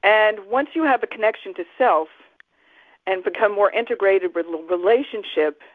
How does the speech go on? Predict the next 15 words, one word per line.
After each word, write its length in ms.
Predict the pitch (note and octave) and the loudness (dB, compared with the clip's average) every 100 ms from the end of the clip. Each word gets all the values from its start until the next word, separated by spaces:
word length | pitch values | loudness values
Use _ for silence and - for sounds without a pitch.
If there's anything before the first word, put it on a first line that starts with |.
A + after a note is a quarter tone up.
| _ | _
inevitably 800 | F#3+ G3 A#3 A3+ F#3+ F3+ F3+ F3 | -4 2 2 2 -2 -2 -2 -2
it 120 | F3 | -4
will 100 | F3+ E3+ | -6 -10
ex-, 280 | - - - | -12 -14 -12
extend 500 | - - G#3+ G#3 G3 | -12 -2 0 0 -2
beyond 580 | F3 F3+ A#3 G#3+ F#3+ G3 - | 0 2 4 2 0 -8 -10
the 80 | F3 | -8
personal 720 | - A3 B3+ D#4 D#4+ G#4 - _ _ _ _ _ _ - _ _ - | 0 0 0 -2 -2 -2 -8 _ _ _ _ _ _ -20 _ _ -6
to 120 | A#3 G3+ | 2 2
a 80 | G3 | 2
sense 180 | A#3 A3+ A3 | 0 0 -6
of 100 | - | -8
connection 540 | G3 G3 F#3+ G3+ G3 - | -2 -2 -2 -10 -10 -8
and 140 | F3+ | -6
responsibility 960 | E3+ - F#3+ F#3+ - F#3 F3+ F3+ F3+ | -6 0 0 0 -4 -6 0 0 0